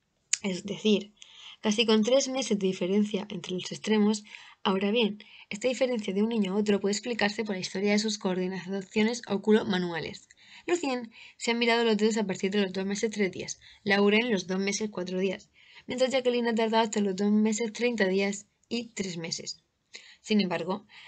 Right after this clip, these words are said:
nada que permita considerar a Jacqueline como retrasada con relación a Lucien. La explicación es muy sencilla.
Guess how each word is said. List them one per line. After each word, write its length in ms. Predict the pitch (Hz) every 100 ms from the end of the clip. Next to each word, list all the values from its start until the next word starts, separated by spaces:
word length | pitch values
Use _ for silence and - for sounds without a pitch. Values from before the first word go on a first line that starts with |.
| -
nada 380 | 196 190 190 240
que 120 | 262
permita 340 | 226 208 208 226
considerar 540 | 214 220 214 202 208 - _ -
a 100 | 208
Jacqueline 460 | 190 202 226 220 226
como 240 | 254 247
retrasada 520 | 208 190 180 - 202
con 120 | 220 220
relación 340 | 208 185 196
a 60 | 196
Lucien. 500 | 180 220 208 208 - - - - -
La 60 | 202
explicación 720 | - 202 190 277 330 330 - -
es 160 | 247
muy 120 | 240
sencilla. 580 | 208 185 - 160 135 -